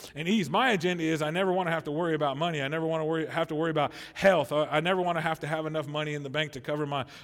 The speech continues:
medical insurance deductible. I never wanna have any problems. I never want my clothes to worry, uh, wear out. I never wanna have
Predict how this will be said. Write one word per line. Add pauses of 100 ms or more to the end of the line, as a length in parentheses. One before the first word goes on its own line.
medical
insurance
deductible.
I
never
wanna
have (180)
any
problems.
I
never
want
my
clothes
to
worry,
uh,
wear
out.
I
never
wanna
have